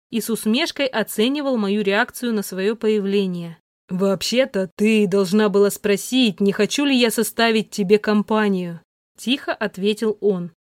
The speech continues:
«Тогда бы это прозвучало как приглашение на свидание», растерянно ответила ему, невольно показывая, что тоже помню тот день. Растерянно ответила ему,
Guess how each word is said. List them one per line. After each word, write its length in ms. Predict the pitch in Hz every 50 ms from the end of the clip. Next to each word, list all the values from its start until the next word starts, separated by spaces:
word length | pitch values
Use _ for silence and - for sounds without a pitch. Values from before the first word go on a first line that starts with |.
| _ _ _ _ _ _ _
«Тогда 400 | 247 240 202 208 190 233 277 330
бы 140 | 262 247 269
это 160 | 262 254 277
прозвучало 760 | - - 254 254 220 220 240 233 - - 247 254 302 330 294
как 200 | - - 233 -
приглашение 720 | - - 247 214 214 233 233 - - 277 277 294 302 302 302
на 140 | 294 294 269
свидание», 760 | - 269 285 262 220 233 247 285 311 330 311 247 202 185 - _ _ _ _ _
растерянно 840 | - 196 208 202 - - - _ - 226 247 269 285 285 269 269 277
ответила 600 | 269 - 208 - - 202 233 240 - - 220 214
ему, 500 | 202 196 180 196 202 202 214 269 320 320 -
невольно 540 | 233 233 247 233 214 269 330 339 311 311 285
показывая, 680 | - 285 269 - 285 277 269 247 247 254 240 240 233
что 220 | 214 - - 240 233
тоже 440 | - _ - 214 240 262 262 269 262
помню 400 | 269 - 202 202 208 214 220 214
тот 240 | - 220 208 190
день. 360 | 180 170 185 190 190 180 170 - _ _ _ _ _ _ _ _
Растерянно 800 | 226 262 285 277 - - - 302 285 226 226 208 208 202 202
ответила 440 | 202 - 220 233 220 208 226 214 208
ему, 540 | 202 185 196 214 208 214 254 320 349 349